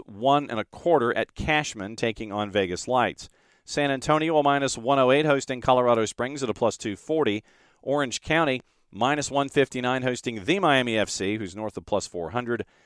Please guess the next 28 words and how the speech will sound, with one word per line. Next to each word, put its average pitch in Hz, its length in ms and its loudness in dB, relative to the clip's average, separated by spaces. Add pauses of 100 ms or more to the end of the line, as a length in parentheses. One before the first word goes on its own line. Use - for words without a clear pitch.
(240)
Phoenix 123 320 -4
Rising 127 320 0
a 123 60 -2
minus 117 340 0
one 113 200 -2
oh 107 100 2
eight, 107 120 2
hosting 101 340 -4
Roots 156 300 -2
at 147 60 2
a 139 60 -2
plus 135 200 4
two 131 200 -6
fifty. 123 440 -2 (300)
And 117 380 0
Monterey 113 600 4
Bay 107 360 6 (300)
at - 180 -6
Cardinal, 120 640 4
favored 123 400 2
at 90 100 -2
home 120 320 0
at 113 60 0
a 117 60 2
minus 110 340 0
one 110 140 -4
oh 87 100 -4
four. 95 460 -4